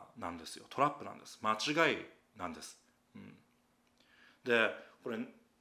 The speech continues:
世の断りとしてですよ。あの、上がったものは下がる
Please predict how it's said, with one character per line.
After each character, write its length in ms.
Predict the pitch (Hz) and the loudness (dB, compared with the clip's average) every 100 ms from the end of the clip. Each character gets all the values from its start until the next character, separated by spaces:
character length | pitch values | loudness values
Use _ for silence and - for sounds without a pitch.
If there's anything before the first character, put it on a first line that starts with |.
| _ _ _ | _ _ _
世 180 | 151 262 | 4 6
の 140 | 269 | 6
断 400 | - 123 175 202 | 4 0 6 6
り 100 | 185 | 6
と 180 | - 104 | 2 -2
し 80 | - | -2
て 140 | 127 | -2
で 100 | 120 | -4
す 140 | - - | -10 -14
よ。 80 | - _ _ _ _ _ _ _ _ _ | -18 _ _ _ _ _ _ _ _ _
あ 220 | - - | -12 -12
の、 300 | - - - - _ _ _ _ _ _ _ _ _ _ _ _ _ _ _ _ 131 | -14 -18 -20 -20 _ _ _ _ _ _ _ _ _ _ _ _ _ _ _ _ 4
上 40 | |
が 120 | 151 214 | 4 2
っ 200 | - - | -2 2
た 120 | 208 | 2
も 120 | 202 | 4
の 120 | 208 | 2
は 80 | 135 | 2
下 180 | - 101 | 0 -4
が 140 | |
る 60 | 104 | -4